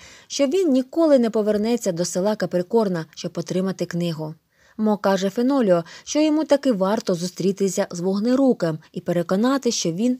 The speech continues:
не повинен намагатися повернутися до книги, адже його там чекає смерть.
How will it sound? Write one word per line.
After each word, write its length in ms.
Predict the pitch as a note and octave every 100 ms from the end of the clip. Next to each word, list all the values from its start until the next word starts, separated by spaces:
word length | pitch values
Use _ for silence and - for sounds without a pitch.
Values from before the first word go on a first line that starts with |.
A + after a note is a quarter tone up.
| -
не 200 | G3 G3
повинен 640 | - B3 A#3 C#4+ G#3 E3 - - -
намагатися 640 | - C4 A3+ F#3+ G3+ F#3+ F#3
повернутися 600 | F3+ E3+ E3+ F#3+ F#3 F3
до 140 | E3
книги, 420 | F3 G#3+ G#3+ D#3+ D#3 - -
адже 260 | - B3 G#3+
його 260 | G#3 G3 A#3
там 200 | G3 E3+
чекає 440 | - - F#3 F#3+
смерть. 540 | - F#3 E3+ D#3+ -